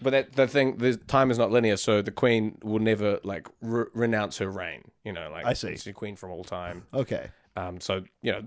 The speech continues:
Speaker 1: the chances
Speaker 2: And she
Speaker 1: of
Speaker 2: kinda always and never had a son.
Speaker 1: Exactly. <laughs>
Speaker 2: <laughs> So they're actually kinda chill about it.
Speaker 1: Yeah. <laughs> Yeah, yeah. Well, they're kinda chill, but also very mad at the same time.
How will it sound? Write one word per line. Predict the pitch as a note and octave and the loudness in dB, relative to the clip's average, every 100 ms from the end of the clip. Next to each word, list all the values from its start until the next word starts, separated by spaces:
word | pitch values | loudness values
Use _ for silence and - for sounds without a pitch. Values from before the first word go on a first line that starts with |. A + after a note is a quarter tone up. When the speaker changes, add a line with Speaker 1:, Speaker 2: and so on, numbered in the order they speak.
| - | -8
Speaker 1:
the | F#3+ | 0
chances | G3+ E3+ F3 | 2 4 4
Speaker 2:
And | |
she | G#3 | 6
Speaker 1:
of | |
Speaker 2:
kinda | F#3 F3+ | 8 8
always | E3 F#3 F3 D#3+ | 8 10 10 8
and | C#3+ D#3+ | 6 4
never | D3+ C3 | 4 4
had | B2 | 2
a | G#2 | 0
son. | A2 - - - - | -4 -6 -8 -12 -8
Speaker 1:
Exactly. | C3 A#2 A#2 - - A#3 | -6 -2 0 0 4 6
<laughs> | - G#3 F#4+ D3 | 8 8 8 6
Speaker 2:
<laughs> | |
So | F4+ A#3 G#3+ - - | 8 8 8 4 4
they're | G#3+ | 6
actually | F#4+ D#4 | 6 8
kinda | G#3 F#3 | 10 10
chill | E3 G3 | 8 8
about | F3+ D#3 C3+ | 8 8 6
it. | E3+ F3+ - - | 6 4 0 0
Speaker 1:
Yeah. | E3+ - - G#3+ | 2 4 4 2
<laughs> | - | 6
Yeah, | B3 B3 F#3+ | 8 10 10
yeah. | D3+ C3 - - - - | 8 4 0 -16 -20 0
Well, | C3 C3 | 2 4
they're | C3+ E3 | 6 6
kinda | F#3+ E3 | 8 6
chill, | D3 C#3+ | 6 4
but | B2 | 4
also | C3 A#2+ G#2+ | 2 2 0
very | G#2 C3 A2 G2 | 2 4 4 2
mad | G2+ D2+ E2+ - | -4 -8 -8 0
at | |
the | - | 0
same | - G3+ G3 | 4 4 4
time. | F#2 A#1+ | 0 -10